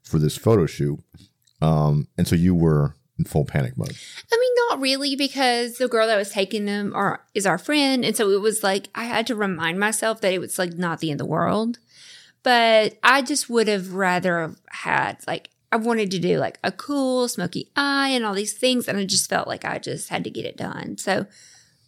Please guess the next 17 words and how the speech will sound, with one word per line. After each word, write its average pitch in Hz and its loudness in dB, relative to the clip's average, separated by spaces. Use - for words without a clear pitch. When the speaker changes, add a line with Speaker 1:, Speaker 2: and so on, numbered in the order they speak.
Speaker 2:
in 294 6
hindsight, 240 0
that - 2
would 220 4
have 202 -2
been 214 2
better, 202 2
but 214 -4
it's - -2
fine. 196 -4
It 220 0
ended 208 -2
up 185 0
being 185 -4
completely 196 -6
fine. 180 -6
Um, 180 0